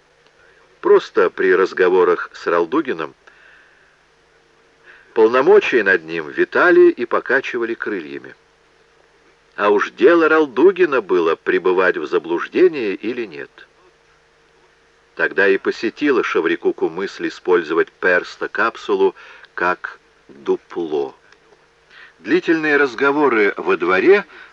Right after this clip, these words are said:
дал понять Шеврикука, вряд ли хороши для дела, а вот дупло.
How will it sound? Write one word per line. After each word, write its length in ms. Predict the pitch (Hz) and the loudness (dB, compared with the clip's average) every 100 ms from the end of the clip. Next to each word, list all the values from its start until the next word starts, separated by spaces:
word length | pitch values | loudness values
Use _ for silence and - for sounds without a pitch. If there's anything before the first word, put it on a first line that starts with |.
| - | -6
дал 220 | 95 92 | -4 -2
понять 400 | 101 90 87 82 | -4 -2 -2 -4
Шеврикука, 800 | - 85 80 85 90 - 82 - - - - | -4 -2 -2 -4 -6 -4 -4 -6 -14 -20 -14
вряд 400 | 82 85 170 - | -2 0 0 0
ли 100 | 180 | 0
хороши 560 | - 139 131 - 156 160 | 0 -2 -2 -2 0 -2
для 240 | 135 143 | 2 0
дела, 540 | - 156 180 107 78 - _ - | 2 2 2 0 -6 -12 _ -6
а 120 | 156 | -2
вот 260 | - 78 | 0 -2
дупло. 800 | 71 85 - 87 170 202 117 67 | -4 -6 -4 0 4 4 2 -2